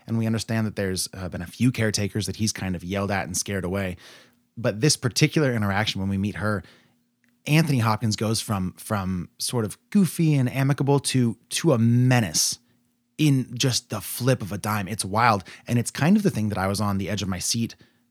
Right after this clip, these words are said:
thinking about, like, Hannibal Lecter, like, where is this side of him? 'Cause I know it's gonna come out. Um, and he just has that kind of presence, but he's also so disarming that when he's talking about being a tap dancer and, like, "Do you want a little cup of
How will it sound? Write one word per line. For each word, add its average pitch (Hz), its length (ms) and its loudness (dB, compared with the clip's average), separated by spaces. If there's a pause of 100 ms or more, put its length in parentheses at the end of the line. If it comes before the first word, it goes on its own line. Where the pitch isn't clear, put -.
(120)
thinking 139 360 2
about, 92 240 -2
like, 101 120 -6
Hannibal 104 360 -4
Lecter, 135 260 -2
like, 90 160 -6
where 131 300 0
is 120 180 0
this 110 160 -2
side 101 260 -2
of 101 80 -4
him? 90 140 -6
'Cause - 100 -6
I 92 40 -4
know 104 240 0
it's 120 100 -2
gonna 95 160 -4
come 87 180 -10
out. 107 260 -6 (500)
Um, 110 340 0 (120)
and 123 100 0
he 131 60 6
just 160 200 2
has 131 200 2
that 151 100 -2
kind 117 160 0
of 92 60 -4
presence, 135 320 0
but - 80 -4
he's 104 140 0
also 127 320 -2
so 127 320 -2
disarming 117 540 0
that 71 80 -6
when 101 100 -2
he's 98 100 -2
talking 110 240 -2
about 95 240 -2
being 95 180 0
a 143 40 0
tap 202 300 -2
dancer 98 300 -2
and, 95 80 -2
like, 92 120 -4
"Do 110 80 -6
you 110 40 -2
want 120 100 0
a 135 40 2
little 131 160 2
cup 165 240 -4
of 170 220 -8